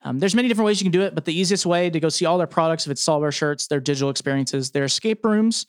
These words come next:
um, you just go to C U adventures dot com. That is C U adventures dot com.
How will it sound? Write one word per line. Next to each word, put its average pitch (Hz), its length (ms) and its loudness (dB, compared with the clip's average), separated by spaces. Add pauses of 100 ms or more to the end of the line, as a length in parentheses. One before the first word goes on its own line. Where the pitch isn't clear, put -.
(380)
um, 135 140 -4
you 160 60 0
just 165 160 0
go 175 120 2
to 165 180 -4
C 220 340 0
U 190 520 2
adventures 160 580 0
dot 139 220 -2
com. 143 320 -2 (100)
That 143 140 0
is 127 240 -4
C 165 540 -2 (120)
U 143 500 -2 (560)
adventures 139 600 0 (140)
dot 123 180 -2
com. 135 440 -2